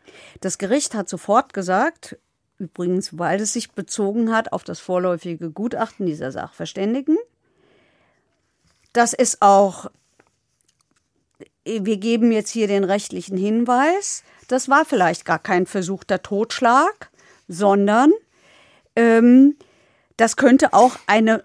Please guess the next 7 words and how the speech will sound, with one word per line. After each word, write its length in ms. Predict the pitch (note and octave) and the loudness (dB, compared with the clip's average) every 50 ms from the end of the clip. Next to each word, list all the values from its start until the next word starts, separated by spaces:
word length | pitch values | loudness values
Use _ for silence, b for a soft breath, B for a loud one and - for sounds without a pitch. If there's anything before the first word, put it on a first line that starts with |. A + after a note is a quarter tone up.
| _ | _
ein, 320 | - G3+ G#3 G#3 G3 - - | 0 0 0 0 -2 -4 -6
ein 260 | - - G#3 G#3+ G3+ | -4 -2 -2 -2 -2
Vollrausch 840 | - - - - C4 C4 C#4+ C4+ A#3 - - E3+ F3 F#3 F#3 - - | -4 -6 -2 2 4 4 4 4 0 0 2 2 2 2 0 -2 -6
gewesen 480 | - F3+ E3+ F3+ E3+ E3+ E3+ - F#3 F3+ | -6 -4 -2 -2 -2 -4 -4 -6 -6 -4
sein, 460 | F3 E3+ D3+ D#3 D3+ D#3 E3+ E3+ - _ _ _ _ _ _ _ _ _ _ | -4 -4 -4 -4 -6 -6 -8 -12 -14 _ _ _ _ _ _ _ _ _ _
weil, 380 | - E3 D#3+ D#3 F3 G3 A#3 D#4+ G#4 B4+ C5+ b b b b b b b b b b b b b b _ - | -12 -10 -6 -4 -2 0 0 0 0 -2 -4 b b b b b b b b b b b b b b _ -4
ähm, 500 | - A3+ A#3 A#3 A#3+ B3 B3+ C4+ D4 E4 | 0 2 4 6 6 8 8 8 8 6